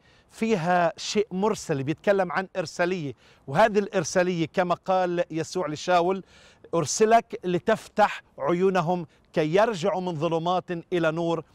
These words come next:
ومن سلطان الشيطان إلى الله، لأن المسيح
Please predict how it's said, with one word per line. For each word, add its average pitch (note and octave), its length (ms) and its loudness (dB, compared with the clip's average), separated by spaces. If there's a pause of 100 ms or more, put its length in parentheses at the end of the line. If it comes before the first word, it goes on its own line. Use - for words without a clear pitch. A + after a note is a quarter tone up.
(200)
ومن D3+ 240 -2
سلطان G3 500 -2
الشيطان F#3 680 -2 (340)
إلى G#3+ 240 4 (100)
الله، D3+ 400 0 (260)
لأن G#3 340 -2
المسيح F3 600 -4